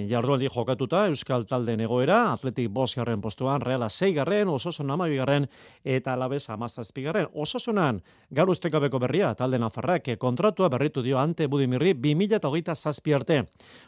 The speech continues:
Orain indarrean dagoen hitzarmena, beste bi urterako luzatu dute bi aldeek,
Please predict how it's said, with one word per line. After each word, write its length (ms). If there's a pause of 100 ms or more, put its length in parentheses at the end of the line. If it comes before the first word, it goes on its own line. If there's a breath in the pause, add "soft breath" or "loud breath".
Orain 240
indarrean 560
dagoen 240
hitzarmena, 720
beste 560
bi 160
urterako 520 (280 soft breath)
luzatu 420
dute 280
bi 160
aldeek, 400